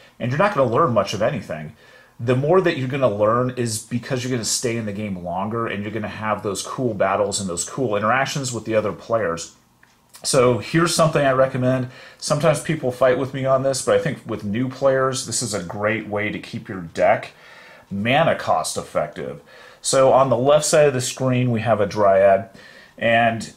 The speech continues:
it only costs one mana to bring out. So kind of what I want you to understand is sort of this bookend philosophy. On the right end, we have a purple worm,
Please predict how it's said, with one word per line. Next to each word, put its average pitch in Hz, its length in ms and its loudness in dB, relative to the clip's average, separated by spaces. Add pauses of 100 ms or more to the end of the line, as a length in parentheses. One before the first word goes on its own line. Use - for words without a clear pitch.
(600)
it 160 160 -2
only 185 220 4
costs 156 420 2
one 113 340 2
mana 117 360 4
to - 100 -6
bring 104 380 -2
out. 92 380 -2 (340)
So 127 280 4
kind 180 360 0
of 131 320 0
what 135 200 4
I 127 60 8
want 127 240 4
you 131 80 -2
to 117 100 2
understand 113 680 -2
is 113 220 -6
sort 147 220 -2
of 123 80 -6
this 101 180 -6
bookend 127 640 -2
philosophy. 139 760 0 (360)
On 123 160 4
the 117 80 6
right 131 420 4
end, 110 460 2
we 127 80 0
have 120 100 4
a 101 60 4
purple 131 380 0
worm, 110 480 2